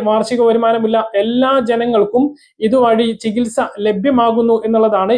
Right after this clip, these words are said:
ഏറ്റവും പ്രധാനപ്പെട്ട കാര്യം. ഈ പദ്ധതിയിലേക്ക് വേണ്ടിയിട്ട് ഇരുന്നൂറ്റി അൻപത് കോടി രൂപ കൂടി കഴിഞ്ഞ ദിവസം ആരോഗ്യ വകുപ്പിന് ധനവകുപ്പ് കൈമാറിയതായിട്ടാണ് ധനമന്ത്രി കെ എൻ ബാലഗോപാൽ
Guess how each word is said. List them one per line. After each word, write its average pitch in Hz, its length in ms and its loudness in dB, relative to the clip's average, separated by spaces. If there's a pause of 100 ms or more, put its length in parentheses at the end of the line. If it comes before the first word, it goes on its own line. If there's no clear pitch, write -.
ഏറ്റവും 247 300 -2
പ്രധാനപ്പെട്ട 220 500 0 (140)
കാര്യം. 202 260 0 (400)
ഈ 214 60 0 (120)
പദ്ധതിയിലേക്ക് 247 640 2
വേണ്ടിയിട്ട് 208 380 -2 (140)
ഇരുന്നൂറ്റി 247 560 -2
അൻപത് 247 440 0
കോടി 240 220 2
രൂപ 233 220 2 (100)
കൂടി 202 160 2 (120)
കഴിഞ്ഞ 226 320 2
ദിവസം 214 420 -2 (640)
ആരോഗ്യ 240 440 2
വകുപ്പിന് 220 460 0
ധനവകുപ്പ് 226 500 0 (140)
കൈമാറിയതായിട്ടാണ് 220 1120 2 (480)
ധനമന്ത്രി 220 420 2
കെ 214 160 2
എൻ 214 140 0
ബാലഗോപാൽ 214 600 2